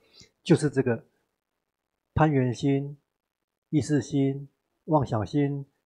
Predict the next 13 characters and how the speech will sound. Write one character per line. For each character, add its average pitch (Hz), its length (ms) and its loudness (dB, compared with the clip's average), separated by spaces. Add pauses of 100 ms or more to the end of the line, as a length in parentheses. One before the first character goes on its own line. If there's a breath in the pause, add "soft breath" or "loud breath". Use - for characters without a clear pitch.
(100)
烦 135 180 2
恼 117 160 4
心、 139 400 0 (360)
分 156 180 2
别 131 140 6
心， 151 360 2 (1300)
就 113 160 2
这 110 180 0
个 113 240 -4 (220)
凡 120 400 -4
夫 110 360 -6
的 104 120 -6
心。 - 220 -10